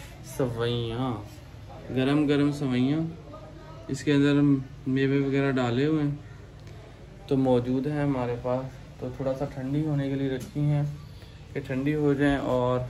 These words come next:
हम तब तक जो है वो वीलॉग बना लें। तो तमाम अहले इस्लाम को, मुसलमान बहनों भाइयों को, सबको हमारी तरफ से ईद मुबारक।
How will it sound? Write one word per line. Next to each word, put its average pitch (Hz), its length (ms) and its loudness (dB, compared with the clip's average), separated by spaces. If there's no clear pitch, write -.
हम 131 200 -4
तब 127 220 -6
तक 135 160 -2
जो 139 140 2
है 131 200 0
वो 127 200 0
वीलॉग 123 360 0
बना 120 260 2
लें। 117 120 -2
तो 147 140 0
तमाम 160 560 4
अहले 143 320 2
इस्लाम 135 500 0
को, 135 220 0
मुसलमान 135 560 -2
बहनों 131 520 -2
भाइयों 135 340 -4
को, 135 100 -6
सबको 147 460 -4
हमारी 156 260 2
तरफ 147 240 -2
से 151 80 -4
ईद 156 180 4
मुबारक। 151 640 2